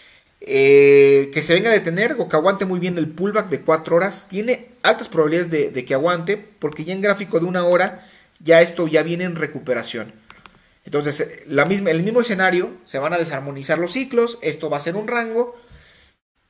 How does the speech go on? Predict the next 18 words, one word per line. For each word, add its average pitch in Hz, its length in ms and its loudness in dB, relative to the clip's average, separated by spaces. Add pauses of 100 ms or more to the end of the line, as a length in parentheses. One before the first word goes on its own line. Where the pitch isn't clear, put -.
(380)
Esta 208 200 0
es 196 80 -6
una 196 160 -6
zona 165 280 -8 (380)
importante 160 1080 -4
de, 160 480 -2 (320)
este, 127 1080 -4 (1000)
de, 120 520 0
de 117 400 -2
soporte 220 640 0 (480)
para 180 280 8
venir 170 240 0
a 175 60 4
buscar - 500 -2
un 220 580 -4 (220)
máximo, 175 920 -2 (880)
nuevo 185 280 4
high, 208 440 2